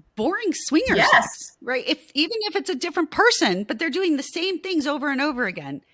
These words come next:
Speaker 1: it gets a little bit boring. So again, romantic intimacy.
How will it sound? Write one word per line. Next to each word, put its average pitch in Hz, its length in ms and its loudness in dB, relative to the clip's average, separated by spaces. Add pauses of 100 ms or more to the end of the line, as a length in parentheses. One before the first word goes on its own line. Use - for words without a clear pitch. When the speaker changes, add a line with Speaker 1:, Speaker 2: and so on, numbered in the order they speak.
(320)
Speaker 1:
it 233 280 0
gets 190 260 2
a - 60 -4
little 160 240 -4
bit 135 220 -8
boring. 117 340 -10 (200)
So - 140 -6
again, 156 440 -2
romantic 185 640 0
intimacy. 170 520 -6